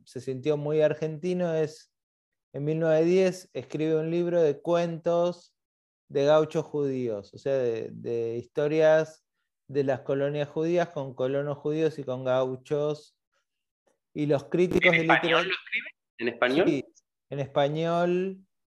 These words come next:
Speaker 1: un, un gran libro muy, muy agradable de leer. Hay crímenes, hay alegrías, hay tristezas, hay de todo, pero muy agradable de leer. Y los críticos de literatura lo que dicen es,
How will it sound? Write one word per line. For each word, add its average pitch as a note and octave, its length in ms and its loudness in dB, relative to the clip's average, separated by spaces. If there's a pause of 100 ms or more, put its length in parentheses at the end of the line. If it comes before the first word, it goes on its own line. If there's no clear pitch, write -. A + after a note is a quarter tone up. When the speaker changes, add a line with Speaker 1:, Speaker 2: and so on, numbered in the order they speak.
(360)
Speaker 1:
un, C#3 460 -8
un C#3 160 -8
gran D#3 320 2
libro E3 340 0
muy, C3+ 1080 -6 (840)
muy D3 160 -2
agradable D3+ 560 4
de C#3+ 140 2
leer. D#3 600 2 (340)
Hay D#3+ 180 -2
crímenes, D3 920 -4
hay C#3+ 340 2
alegrías, C3+ 840 0
hay C3+ 120 -2
tristezas, C3 680 -6
hay B2+ 120 -2
de C#3 100 0
todo, C#3 680 2 (520)
pero C3 180 -6
muy C#3 220 -2
agradable B2+ 480 0
de A#2+ 100 -2
leer. A2+ 360 -6 (1200)
Y D#3+ 120 0
los D3+ 200 0
críticos F3+ 480 2
de E3+ 80 4
literatura F3 720 2
lo D#3+ 160 0
que C#3+ 140 -2
dicen E3 440 -4
es, D3+ 380 -6